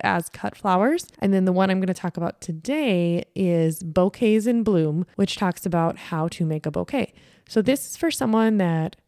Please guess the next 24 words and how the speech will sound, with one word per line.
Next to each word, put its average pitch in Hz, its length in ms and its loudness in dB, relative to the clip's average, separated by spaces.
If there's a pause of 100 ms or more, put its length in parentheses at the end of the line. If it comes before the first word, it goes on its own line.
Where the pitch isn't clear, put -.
comes 196 240 0
to - 60 2
one 240 160 4
of 254 40 -2
my 294 100 0
stem 202 280 2
bars 180 440 0 (100)
where 202 140 2
there's 170 300 2
twelve 233 600 0
different 214 300 0
kinds 233 520 -2
of 220 80 0
flowers 165 580 -2
and 175 120 -6
you 170 60 -4
wanna 165 180 -4
make 175 260 -6
an 254 80 -6
arrangement. 208 640 -4 (640)
Or 214 220 2
it's 214 180 -2
someone 202 640 0
that, 175 640 -2